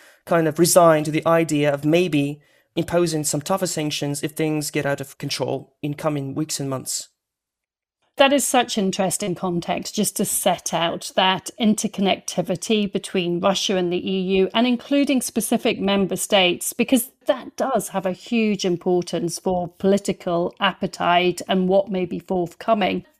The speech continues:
Speaker 2: If we do see the implementation of sanctions, really determining ownership and control is gonna be a core factor in how, how wide-ranging these sanctions are.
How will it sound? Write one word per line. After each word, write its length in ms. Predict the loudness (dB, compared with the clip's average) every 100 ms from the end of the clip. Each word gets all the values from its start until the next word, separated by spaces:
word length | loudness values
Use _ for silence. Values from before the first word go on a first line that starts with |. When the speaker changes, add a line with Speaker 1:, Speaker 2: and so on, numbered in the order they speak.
| _ _ _
Speaker 2:
If 240 | 4 4 -2
we 160 | -8 -10 2
do 380 | 6 8 6 4
see 280 | 0 -2
the 140 | 0 0
implementation 920 | 0 0 -2 -2 -2 0 -2 -4 -4 -2
of 160 | -2
sanctions, 800 | 2 2 2 0 -2 -2 -2 -4 -4
really 440 | -2 2 2 2
determining 920 | 0 -6 2 2 4 0 0 2 0 0
ownership 560 | 2 4 4 2 0 2
and 160 | 0
control 580 | 0 -4 -2 0 2 2
is 100 | 0
gonna 200 | 0 0
be 480 | 4 4 4 2 -2
a 80 | -6
core 540 | -6 -6 4 6 6
factor 680 | 4 -2 -2 -4 -4 -2 -2 0
in 140 | -2
how, 760 | 0 0 4 6 6 4 0 -6 _ _ _ _ _
how 360 | 0 6 6 4 _ -12 -12 _ -6
wide-ranging 880 | 2 6 6 4 2 0 0 0 0
these 180 | 0 0
sanctions 540 | 0 0 -2 -4 0
are. 260 | 2 2